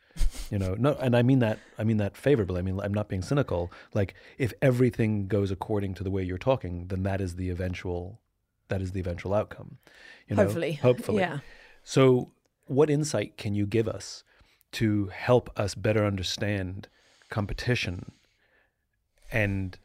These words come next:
Speaker 1: how it can be healthy and how we can set ourselves in a path that we can have more win-wins
Speaker 2: Mm.
Speaker 1: in our life?
Speaker 2: Yeah, so the main thing I've been musing on over the last year or so is this concept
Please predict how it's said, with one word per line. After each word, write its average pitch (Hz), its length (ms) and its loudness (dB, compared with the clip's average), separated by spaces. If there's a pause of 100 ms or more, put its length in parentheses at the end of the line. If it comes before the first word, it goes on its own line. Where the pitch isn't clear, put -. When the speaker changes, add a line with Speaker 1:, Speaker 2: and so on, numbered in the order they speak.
Speaker 1:
how 113 260 2
it 107 80 -2
can 113 120 -6
be 104 100 -2
healthy 107 340 -2
and 92 120 -4
how 98 140 -4
we 98 220 -2
can 95 160 -6
set 101 180 -2
ourselves 90 320 -2
in 92 60 -4
a 90 60 -6
path 92 480 -6 (400)
that 92 300 -4 (380)
we 101 120 -4
can 98 140 -2
have 107 180 0
more 95 220 -2
win-wins 85 680 -8
Speaker 2:
Mm. 156 240 -8 (120)
Speaker 1:
in 90 140 -6
our 85 140 -6
life? - 420 -14 (600)
Speaker 2:
Yeah, 220 260 4
so 277 420 8 (600)
the 233 160 4
main 311 240 6
thing 254 240 4
I've 208 120 6
been 190 360 2
musing 185 360 4
on 165 120 0
over 160 160 0
the 160 60 0
last 160 260 0
year 151 560 0
or 147 140 -8
so 143 220 -2
is 139 100 -2
this 147 140 -4
concept - 720 -6